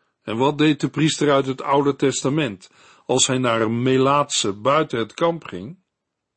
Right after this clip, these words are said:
Leviticus veertien vers vier tot en met zeven. Als hij, de priester,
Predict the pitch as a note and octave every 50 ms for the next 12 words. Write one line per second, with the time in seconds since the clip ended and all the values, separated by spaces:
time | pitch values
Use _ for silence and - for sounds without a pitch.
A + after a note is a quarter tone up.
0 | _ _ _ _ _ _ _ _ _ _ _ _ _ _ _ - A2+ A#2 - D#3+
1 | F3+ D#3+ - - - G#2 F#2 - - - B2+ C3 C3+ C3 - - B2+ B2 A2+ -
2 | - F#2 E2+ - - - G#2 G2 G2 G2 F#2 - G2 F2+ - G2 F#2+ F#2+ F#2 -
3 | - - F2+ E2+ D#2+ D2+ - E2 D2 _ _ _ _ _ _ _ _ _ _ _
4 | _ _ _ _ _ - F2+ - - A#2+ A#2 A#2+ A2 G2 G2+ B2 D#3+ - _ _
5 | _ _ - F#2 F2 - - - E3 C#3+ - - F#2+ F#2+ A#2+ -